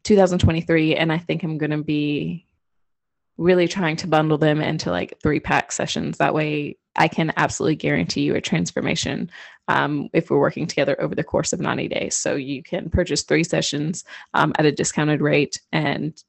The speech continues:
they're just to be used within the next, like, sixty to ninety days. So absolutely guaranteeing transformation, because we're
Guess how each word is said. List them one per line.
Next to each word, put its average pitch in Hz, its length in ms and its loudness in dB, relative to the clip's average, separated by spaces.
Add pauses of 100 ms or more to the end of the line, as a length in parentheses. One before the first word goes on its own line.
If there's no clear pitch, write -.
they're 156 160 8
just 151 200 0
to - 60 -6
be 143 80 2
used 139 240 0
within - 220 -6
the 131 80 -4
next, - 260 -6
like, 151 160 -2
sixty - 380 -4
to - 80 -4
ninety - 260 -4
days. - 240 -4
So - 360 -6 (1400)
absolutely 170 360 4
guaranteeing 160 480 2
transformation, 156 580 -4
because 143 320 -4 (400)
we're 151 640 6